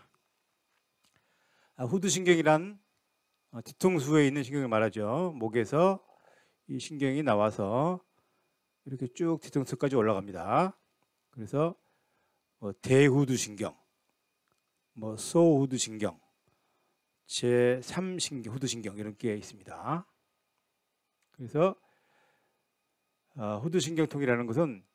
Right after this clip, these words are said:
이 신경이 목에서 나와서 이렇게 뒤통-, 뒤통수로 올라갈 때, 에, 주위에 있는 근육에, 근육이나 여러 조직에 의해서, 어, 신경이 눌리면서 통증이 오는 걸 말합니다.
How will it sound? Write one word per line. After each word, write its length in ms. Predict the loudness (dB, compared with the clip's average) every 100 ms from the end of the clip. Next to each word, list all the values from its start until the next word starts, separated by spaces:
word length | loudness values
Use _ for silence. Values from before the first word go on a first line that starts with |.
| -8
이 100 | -4
신경이 760 | -4 4 4 4 2 0 -2 -10 _
목에서 380 | -6 -2 0
나와서 560 | 0 2 2 2 2 2
이렇게 200 | -2 -8
뒤통-, 280 | -16 -16 -16 _
뒤통수로 440 | -16 -6 -4 0
올라갈 260 | 2 2 0
때, 460 | -2 -2 0 0 -4 _ _ _ _ _ _ _
에, 200 | -4 -4
주위에 480 | -2 -4 0 4 4
있는 300 | 4 0 -6
근육에, 680 | -8 -4 -2 0 0 0 -4 _ _
근육이나 720 | -12 -10 -8 -4 0 0 -2 _ _ _ _ _
여러 100 | -4
조직에 380 | -4 -4 -2 0
의해서, 560 | 0 0 2 4 4 0 _ _ _ _ _ _ _ _ _ _
어, 160 | -12 -10
신경이 400 | -10 -2 0 0
눌리면서 560 | -2 -2 -4 -2 -4
통증이 420 | -4 -10 -14 -14
오는 220 | -10 -8 -2
걸 140 | 0
말합니다. 380 | 0 -4 -6